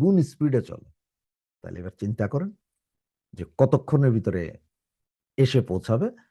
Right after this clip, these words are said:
এই যখন অবস্থা, যে এই অবস্থায় এর ভিতরে দেখেন মৌলবাদীদের তাণ্ডব,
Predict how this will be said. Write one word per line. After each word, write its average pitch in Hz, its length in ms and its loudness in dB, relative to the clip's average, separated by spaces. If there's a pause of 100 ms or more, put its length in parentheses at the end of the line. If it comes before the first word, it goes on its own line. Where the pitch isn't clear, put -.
(1500)
এই 294 100 10 (120)
যখন 240 200 4 (120)
অবস্থা, 120 360 4 (120)
যে 190 60 4 (180)
এই 180 80 8 (120)
অবস্থায় 113 360 -2 (160)
এর 240 120 8
ভিতরে 202 340 2
দেখেন 220 160 -4 (100)
মৌলবাদীদের 120 600 -2 (100)
তাণ্ডব, 104 340 -6